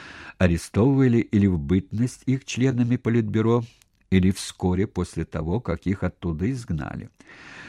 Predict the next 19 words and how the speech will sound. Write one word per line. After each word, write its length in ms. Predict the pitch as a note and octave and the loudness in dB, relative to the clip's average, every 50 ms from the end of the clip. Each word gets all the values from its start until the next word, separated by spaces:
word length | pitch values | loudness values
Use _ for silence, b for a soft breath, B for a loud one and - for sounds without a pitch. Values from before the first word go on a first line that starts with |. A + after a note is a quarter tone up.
| B B B | B B B
Зная 420 | - A2 B2+ E3 G3+ A3 G#3+ G#3 | -4 0 2 4 6 6 6 6
отрицательные 760 | G3 - E3 D#3+ - - - F#3+ F3+ - E3+ D#3 D3 D3 C#3+ | 4 4 2 2 2 2 4 4 4 4 2 2 4 4 2
стороны 520 | C3+ - - - C#3 D3 C#3 C3 B2 B2+ A#2 | 2 0 0 2 2 4 4 4 4 4 4
Берии 600 | F#2 D2+ G2+ A2+ B2 B2 B2+ B2+ B2+ B2+ B2+ A#2 G2+ - - | 4 4 4 4 4 4 4 2 2 2 0 -2 -2 2 6
и 100 | - A2 | 6 6
осуждая 680 | G2 F#2+ - - F#2 F2 D#2+ D2+ D#2 - - D3+ E3 | 6 6 2 -2 -4 -4 -4 -4 -4 -2 0 0 2
его, 440 | E3 D#3+ D3 C#3 D3+ D#3 D#3 D#3 C3 - _ - | 2 0 0 0 0 0 0 0 -2 -6 _ -4
мне 180 | - F#2 A#2+ D#3+ | 0 2 2 2
всё 200 | - - C#3 C3+ | 2 0 -2 0
же 120 | B2+ C#3 | 0 0
было 260 | B2 B2+ B2+ B2 C3+ | 0 0 0 0 0
трудно 440 | - - - C#3+ E3+ F3 - F2 E2 | -2 -2 -2 -2 -2 0 0 -2 -4
согласиться 840 | - - F2+ D2+ E2+ F2 F#2+ F#2+ - - A2 G#2+ - - - G2+ | -4 -4 -4 -2 0 0 0 0 0 -2 -2 -2 -2 -4 -2 0
на 140 | F#2+ F2+ F2 | 0 2 2
арест 400 | F2 E2+ G2+ A#2+ B2+ - - - b b b | 2 2 2 0 0 -2 -8 -20 b b b
члена 460 | b - - E2+ F2+ G2 G#2+ A2 A#2 G#2 | b -8 -2 0 2 2 2 2 -2 -2
президиума 720 | - - G#2 G2 D#2+ D2+ E2+ E2+ D#2+ F2 F2+ F2+ G2 A2+ | 0 2 4 4 4 2 0 -2 -2 -2 -2 -2 -4 -6
Ц 220 | - - - D3 C#3 | -6 -8 -10 -10 -8
К. 260 | - - - - | -8 -8 -10 -12